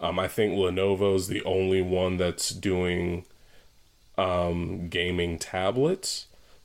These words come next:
but in terms of phones, there's a lot more competition there. Um, so I do think that in addition to, um,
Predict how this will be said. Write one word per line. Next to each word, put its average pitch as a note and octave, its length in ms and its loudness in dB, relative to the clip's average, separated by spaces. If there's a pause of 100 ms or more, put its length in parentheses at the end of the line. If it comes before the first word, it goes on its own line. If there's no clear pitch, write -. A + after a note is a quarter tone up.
(120)
but G2 380 0
in G#2 200 0
terms A#2 340 2
of G2 140 0
phones, F#2+ 540 0
there's F#2+ 320 2
a G2 80 0
lot F#2 280 -2
more F#2 280 0
competition F#2 840 -4
there. F#2+ 320 -4 (480)
Um, G2 380 2
so A#2 600 0 (1120)
I A2+ 120 0
do B2+ 240 4
think B2+ 480 2
that A2 260 2 (160)
in A2+ 140 4
addition A2+ 560 2
to, G2+ 520 2 (760)
um, F#2+ 340 0